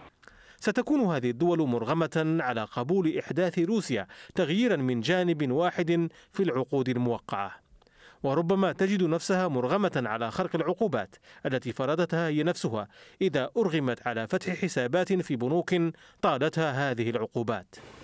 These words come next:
ما هي مخاطر عدم امتثال الدول الأوروبية أو بعضها للقرار الروسي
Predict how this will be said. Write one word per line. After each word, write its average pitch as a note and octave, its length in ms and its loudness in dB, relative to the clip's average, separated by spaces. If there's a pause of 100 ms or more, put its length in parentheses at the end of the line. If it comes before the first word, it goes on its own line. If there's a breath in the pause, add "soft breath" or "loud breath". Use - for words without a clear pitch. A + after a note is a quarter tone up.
(140)
ما G3 160 4
هي B3 200 4
مخاطر G3+ 640 2
عدم F#3 360 2
امتثال F#3+ 600 2
الدول E3+ 340 2
الأوروبية F3+ 600 2
أو D3+ 160 0
بعضها F3+ 460 0
للقرار C#3 460 0
الروسي C#3+ 480 0